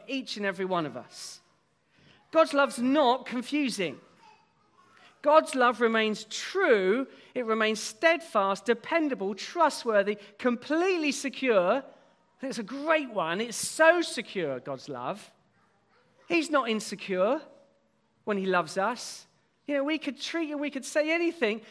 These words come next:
and he still securely loves us. God's love is unconditional.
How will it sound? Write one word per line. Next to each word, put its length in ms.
and 120
he 120
still 600
securely 800
loves 500
us. 540
God's 260
love 200
is 240
unconditional. 1300